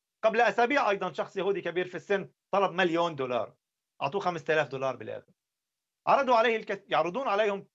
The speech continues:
الكثير من الأموال. آه، حسب قناة، آه، أربعة وعشرين بالعبرية، آي أربعة وعشرين، أنهم طلبوا منه بإيران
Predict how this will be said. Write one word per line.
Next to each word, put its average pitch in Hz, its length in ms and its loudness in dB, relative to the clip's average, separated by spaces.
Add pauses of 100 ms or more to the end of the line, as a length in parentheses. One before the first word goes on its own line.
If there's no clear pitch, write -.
(160)
الكثير 190 420 -2
من 208 60 -4
الأموال. 160 600 -4 (1400)
آه، 151 320 2
حسب 220 240 -2
قناة، 208 420 0
آه، 190 500 -2
أربعة 208 220 4
وعشرين 196 300 -4
بالعبرية، 165 680 0
آي 180 100 6
أربعة 151 200 -2
وعشرين، 180 440 -4 (240)
أنهم 185 280 -4
طلبوا 214 440 0
منه 202 280 -4
بإيران 180 560 2